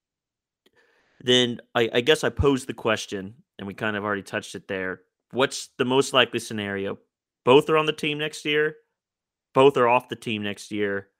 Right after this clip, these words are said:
Pollard's back, Zeke is gone, Zeke is back, Pollard's gone.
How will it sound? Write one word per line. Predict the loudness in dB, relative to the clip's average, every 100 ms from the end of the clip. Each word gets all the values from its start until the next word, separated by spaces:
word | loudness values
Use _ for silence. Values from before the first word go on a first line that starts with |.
| _ 0
Pollard's | 2 2 0 -2
back, | 0 0 -2
Zeke | -4 -6 -4
is | -8
gone, | -6 -4 -6 -6
Zeke | -6 -6
is | -8 -6
back, | -4 -4 -6
Pollard's | -8 -8 -12 -16
gone. | -18 -18